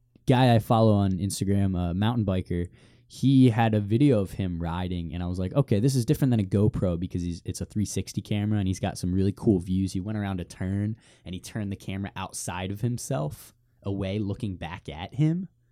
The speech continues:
which I was a little confused at. And I know I've seen GoPros on, on kinda narwhal mounts, they call 'em, where it sticks out from your helmet like a narwhal horn.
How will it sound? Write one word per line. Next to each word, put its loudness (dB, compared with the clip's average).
which -6
I 0
was -2
a -4
little 2
confused -2
at. 0
And -2
I 4
know 10
I've 6
seen 0
GoPros 2
on, -6
on -6
kinda -6
narwhal 4
mounts, 2
they 0
call -2
'em, -2
where -4
it -14
sticks -8
out -6
from -8
your -8
helmet -8
like -6
a -4
narwhal 2
horn. 4